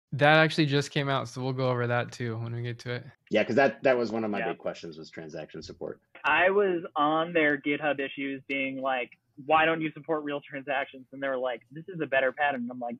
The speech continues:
Speaker 3: Don't tell me what the
Speaker 2: <laughs>
Speaker 3: But no, they're very responsive to the community. Even if I don't always agree with them, they're at least much more considerate than, like, other projects.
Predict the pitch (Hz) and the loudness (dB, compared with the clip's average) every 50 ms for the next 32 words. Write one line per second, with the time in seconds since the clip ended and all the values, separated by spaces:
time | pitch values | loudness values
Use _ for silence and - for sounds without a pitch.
0 | _ - 170 190 190 180 208 196 190 185 180 160 - - - - - 226 190 - | _ 4 4 6 6 6 6 6 6 4 2 0 0 4 4 6 6 6 4 4
1 | 370 - - 339 - - - _ - 143 151 151 143 139 - 180 190 190 196 208 | 2 2 2 -2 -4 -4 -8 _ -8 -4 -2 0 0 0 0 -2 -2 -2 0 0
2 | 202 196 190 180 165 160 - 143 139 139 131 - 139 123 - 131 127 113 131 135 | 0 0 0 -2 -4 -4 -6 -8 -8 -8 -8 -12 -14 -14 -14 -16 -16 -16 -14 -12
3 | 127 131 127 131 131 131 131 135 143 139 127 - _ _ _ _ - 135 135 131 | -10 -8 -6 -6 -6 -6 -6 -4 -2 -2 -4 -4 _ _ _ _ -2 0 0 2
4 | 127 131 123 123 120 113 123 104 127 127 127 123 120 104 - 127 123 123 120 123 | 2 2 0 0 -2 -4 -6 -4 -2 -2 -2 -2 -2 -2 -2 -2 -2 -2 -2 -4
5 | - - - 123 123 120 110 120 127 120 117 - _ _ - 143 135 127 - 139 | -6 -2 2 2 2 2 0 -2 -6 -8 -8 -10 _ _ -8 -4 -4 -2 0 0
6 | 131 123 131 123 - 131 120 120 120 113 - 117 120 117 110 110 - - 123 117 | 0 0 -2 -6 -6 -2 0 0 0 0 -2 -4 -4 -4 -4 -4 -2 -2 -2 -2
7 | 117 117 117 113 117 - - _ _ _ _ _ _ _ _ _ _ _ - 127 | 0 -2 -2 -2 -4 -6 -10 _ _ _ _ _ _ _ _ _ _ _ 0 2
8 | 117 117 113 113 113 117 - | 2 2 2 0 -4 -4 -6